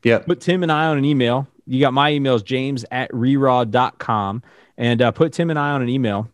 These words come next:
Speaker 2: and tell us what your, uh, tell us what your biggest struggle. Say it one more time, Tim. Tell us your
Speaker 1: Tell us what your biggest issues and pain points are with real estate and building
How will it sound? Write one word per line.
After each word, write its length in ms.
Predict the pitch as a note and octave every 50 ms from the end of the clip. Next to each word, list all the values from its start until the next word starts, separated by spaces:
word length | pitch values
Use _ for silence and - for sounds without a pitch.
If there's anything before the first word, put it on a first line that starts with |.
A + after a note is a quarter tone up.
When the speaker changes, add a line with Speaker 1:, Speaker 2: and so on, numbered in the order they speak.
| _ _ _ -
Speaker 2:
and 160 | A2 A2 G#2
tell 200 | - B2 B2+ B2+
us 140 | B2 - -
what 200 | C3+ B2+ - A#2
your, 280 | B2 A#2 A#2 A2 A2
uh, 260 | G#2+ G#2 G2+ G2 G2 G2 - _ _ _ _ _ _ _ _ _ _ _ _ _ _ _ _ _ _ _
tell 100 | - C#3+
us 100 | C#3+ -
what 140 | - D#3 -
your 100 | C3 A#2+
biggest 560 | G#2+ G#2 C3 C3+ C#3 D3+ C#3+ - - - - _ _ _ _
struggle. 500 | - - - C#3 B2+ A2 A2 A#2+ D3+ - _ _ _ _ _ _ _ _ _ _ _ _ _ _ _ _ _ - _ _ _ _ _ _ _ _ _
Say 180 | _ - D3+ C#3+
it 60 | D3
one 120 | C#3 C#3 D3
more 120 | D3 C#3
time, 240 | - - - C#3+ C3+
Tim. 240 | - D3+ D3 D3+ C#3+
Tell 260 | - - C#3 C3+ C#3
us 180 | D3 C3+ - -
your 300 | C3 B2 B2+ C3 C3+ - _
Speaker 1:
Tell 160 | - F3+ G3
us 100 | G#3 -
what 160 | F#3+ F#3+ F#3+
your 80 | D#3+ B2
biggest 320 | - D3+ E3 A3+ A3 - -
issues 520 | F#3+ E3+ E3+ - F3+ F3+ F#3 F3 E3+ - - -
and 180 | C3 B2+ A2+
pain 300 | - - D3+ C#3+ D#3 D#3+
points 360 | E3+ - D#3+ C3 A#2 A2+ - -
are 280 | - B2+ B2 B2 B2 A2+
with 420 | G#2+ C3 C#3+ - - - - _ _ _
real 300 | - G2 G#2+ C3+ D3+ D#3+
estate 480 | - F3 - - E3+ D#3 D3+ A#2+ - - _ _ _ _ _ _ _ _ _ _
and 460 | B2+ C3 C3 B2+ B2+ B2 A#2+ G#2+ A2 - _ _ _ _ _ _ _ G#2 G2+
building 520 | G2+ C3+ C#3+ C#3+ C3+ D3 C#3 C3+ B2 -